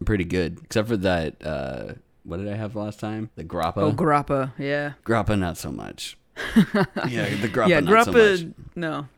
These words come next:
Speaker 2: Grappa's never a good choice.
Speaker 1: If you're ever
Speaker 2: Like, if
Speaker 1: thinking
Speaker 2: you're ever
Speaker 1: about trying grappa, everybody,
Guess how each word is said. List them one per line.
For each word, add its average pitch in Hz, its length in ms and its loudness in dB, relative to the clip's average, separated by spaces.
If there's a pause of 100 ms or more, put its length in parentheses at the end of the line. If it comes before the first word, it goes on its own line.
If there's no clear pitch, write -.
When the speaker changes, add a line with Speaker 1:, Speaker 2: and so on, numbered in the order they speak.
(140)
Speaker 2:
Grappa's 170 540 -2
never 120 220 -2
a 127 40 -4
good 85 240 -10
choice. - 180 -8
Speaker 1:
If 120 140 0
you're 160 140 6
ever 156 80 4
Speaker 2:
Like, 156 40 4
if 170 40 4
Speaker 1:
thinking 196 160 6
Speaker 2:
you're 117 100 8
ever 110 140 6
Speaker 1:
about 90 100 2
trying 92 300 2
grappa, 90 360 2
everybody, 90 460 2